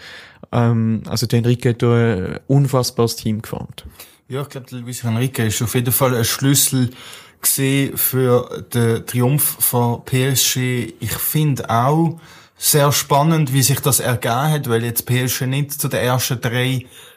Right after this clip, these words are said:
Speaker 2: Mannschaften, äh, gezählt hat, wo man, wo man aufgezählt hätte, vielleicht anfangs Saison, wo das Ding holen. Ich hab's noch spannend gefunden, ähm, weil P S G vom Ansatz her jetzt nicht so weit auseinander ist von Barcelona, wo gegen Inter rausgefallen ist. Für mich der Schlüssel von P S G gehabt hat, ist gsi,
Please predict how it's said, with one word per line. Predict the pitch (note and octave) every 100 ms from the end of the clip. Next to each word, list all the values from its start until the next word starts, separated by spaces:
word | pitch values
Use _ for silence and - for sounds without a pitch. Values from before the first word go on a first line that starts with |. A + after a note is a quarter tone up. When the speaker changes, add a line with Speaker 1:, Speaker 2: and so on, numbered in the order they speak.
| -
Speaker 2:
Mannschaften, | - C#3 C#3 C#3+ C#3+ - C#3 B2+ -
äh, | A#2 -
gezählt | - C3+ C#3
hat, | C#3 B2
wo | A#2+
man, | A2+ -
wo | A2+
man | A#2
aufgezählt | C3+ - C#3+ A#2+
hätte, | B2+ C3+ D#3
vielleicht | C#3+ C3 -
anfangs | A#2+ A#2+ A#2+ A#2 -
Saison, | - B2+ B2+ B2
wo | A2
das | G#2+ A2 -
Ding | B2 A2+
holen. | A2 B2 D3 D#3 D3+ - - -
Ich | C3+ D#3
hab's | D3
noch | D3+
spannend | - D3 D#3+ D#3+
gefunden, | - D#3 C#3+ C3+ - - - _
ähm, | - B2+ B2+ B2 B2+ G2+ - _ - _ -
weil | B2 C3+ B2+ B2+ - -
P | - D#3
S | E3+ -
G |
vom | - C3
Ansatz | C3 D3 D#3 D3+ C#3+
her | C3
jetzt | C3
nicht | D#3+ D#3
so | D3+ D3+
weit | D#3
auseinander | D3 C#3+ C3+ C#3 D3 C#3
ist | C3+ -
von | - B2 A#2
Barcelona, | C3 B2 A#2+ B2+ B2 D3 C3
wo | B2
gegen | A#2+ A#2+ A#2+
Inter | B2 C3+
rausgefallen | - D#3+ D#3+ D#3+ D#3 D3+ D#3+
ist. | D3+ D#3
Für | - C3
mich | D3 E3+
der |
Schlüssel | C3+ D#3+ F3+ - C#3+
von | C3+ A#2+
P | B2 C3+
S | C#3 -
G | C3
gehabt | C3 C3+ D3+
hat, | D3
ist | B2 -
gsi, | - C3 C3